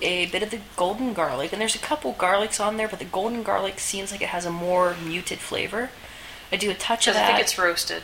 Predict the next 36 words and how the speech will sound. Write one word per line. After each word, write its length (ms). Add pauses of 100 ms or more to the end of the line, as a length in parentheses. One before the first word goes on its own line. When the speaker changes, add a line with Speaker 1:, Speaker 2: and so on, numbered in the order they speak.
(140)
Speaker 1:
Yeah, 420
I 40
do 120
a 40
touch 300
of 80
the 80
sesame, 640 (320)
a 80
healthy 320
dab 380
of 280
the 220
red 220
peppers, 360
'cause 120
I 80
like 160
spicy, 560 (280)
and 140
then 100
a 80
dash 380
of 80
soy 220
sauce 400
in 100
it. 120 (300)
And 160
that's, 560
I 120
love 240
the 80
sesame. 400
I 80
need, 220